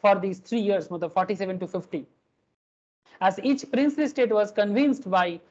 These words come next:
सरदार पटेल, जो भी प्रिंसली स्टेट था। देखो सर, कॉन्स्टिट्यूशन को समझने के लिए मुझे आपको भारत का इतिहास अच्छे से समझना, समझाना पड़ेगा। भारत में बहुत सारा प्रिंसली स्टेट थे उस टाइम पे, मतलब actually ब्रिटिश पीरियड में। Princely, actually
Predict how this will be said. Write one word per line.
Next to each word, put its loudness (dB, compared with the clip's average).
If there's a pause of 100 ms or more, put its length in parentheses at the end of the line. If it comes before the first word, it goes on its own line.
(100)
सरदार 2
पटेल, -6 (360)
जो -4
भी 0 (300)
प्रिंसली 0
स्टेट -6
था। -12
देखो -6
सर, -4 (440)
कॉन्स्टिट्यूशन 0
को 0
समझने -2
के 0
लिए -2
मुझे -4
आपको -2
भारत -2
का -6
इतिहास 0
अच्छे -6
से -12
समझना, -10
समझाना -8
पड़ेगा। -16 (720)
भारत 4
में -4
बहुत 0
सारा -2
प्रिंसली -2
स्टेट -6
थे -14
उस -8
टाइम -8
पे, -20 (100)
मतलब -2
actually -2
ब्रिटिश -2
पीरियड -8
में। -16 (1500)
Princely, 2
actually -2